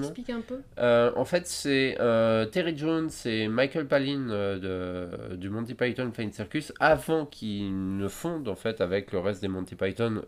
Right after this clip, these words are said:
Speaker 2: le Monty Python Flying Circus.
Speaker 1: Oui.
Speaker 2: Donc, c'était juste avant. Euh, ils étaient tous les deux à travailler pour, euh, I T V, euh, dans une émission qui s'appelait Don't Adjust Your Set, qui on a vu partiellement.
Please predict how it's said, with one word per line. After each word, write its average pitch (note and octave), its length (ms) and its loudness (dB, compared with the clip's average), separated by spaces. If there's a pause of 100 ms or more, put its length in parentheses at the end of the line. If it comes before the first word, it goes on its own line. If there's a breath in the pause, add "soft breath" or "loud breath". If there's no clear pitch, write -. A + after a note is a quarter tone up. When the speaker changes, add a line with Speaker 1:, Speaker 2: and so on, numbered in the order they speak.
Speaker 2:
le G#2 180 -2
Monty G2 280 -2
Python F2 400 -4 (680)
Flying - 220 -6
Circus. - 400 -12
Speaker 1:
Oui. D3+ 160 -8 (560 loud breath)
Speaker 2:
Donc, G#2 140 -4
c'était A2 260 -2
juste B2+ 280 -2
avant. C3 540 4
Euh, G2+ 760 6
ils G#2+ 160 -4
étaient A2+ 200 -4
tous C3+ 140 -6
les B2+ 120 -2
deux C3+ 260 2
à A2 80 4
travailler A2+ 380 -2
pour, G2+ 340 -2
euh, F#2+ 120 0
I F#2+ 140 -4
T G#2+ 180 -2
V, A#2 400 -2
euh, F2 600 -4
dans F2+ 220 -4
une F2+ 180 -6
émission F#2+ 360 -6
qui F#2+ 100 -14
s'appelait F#2+ 420 -6
Don't G2 340 -2
Adjust F#2+ 380 -6
Your F2+ 160 -4
Set, - 340 -6 (560 loud breath)
qui - 140 -4
on C3 160 -4
a E3 120 6
vu C3+ 200 -2
partiellement. C#3 600 -2